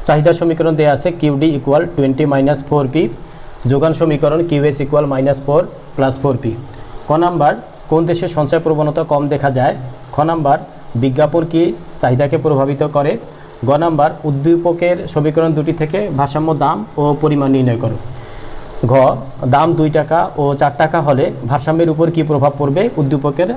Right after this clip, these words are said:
আলোকে বিশ্লেষণ করো। তাহলে আসা যাক, উত্তর লিখি যে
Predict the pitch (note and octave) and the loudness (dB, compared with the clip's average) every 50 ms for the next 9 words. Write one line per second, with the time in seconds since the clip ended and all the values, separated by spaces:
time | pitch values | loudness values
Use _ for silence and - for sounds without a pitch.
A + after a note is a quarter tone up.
0 | - - C3+ C3 C3+ C3 C3+ G#3 C4+ C4 - - - - - - - - - - | -2 -2 0 0 0 2 0 -2 -2 -2 -6 -12 -14 -14 -16 -18 -18 -16 -8 -4
1 | E3 D#3+ E3 D#3 C#3+ C3 C3+ B2+ B2 - - - - - - - - - - - | -4 -2 0 0 0 0 0 -2 -2 -4 -4 -6 -8 -10 -12 -14 -16 -18 -18 -18
2 | - - - - - - - - D3+ D#3+ D#3 D3 - D#3+ D#3+ D3+ E3 F#3 F3+ - | -16 -16 -16 -14 -14 -8 -2 0 2 2 2 2 2 0 2 4 4 2 2 -2
3 | - - - - C3+ - D#3+ D#3 D3 D3 C3 C3 D3+ F#3 A3+ - - - - - | -8 -10 -6 -6 -2 0 2 2 2 2 2 2 0 0 0 -4 -8 -14 -18 -20
4 | - - - - - - - - - - B2 C3 C3 C3 B2+ C3 | -20 -20 -20 -20 -20 -20 -20 -8 -2 0 2 4 4 4 2 2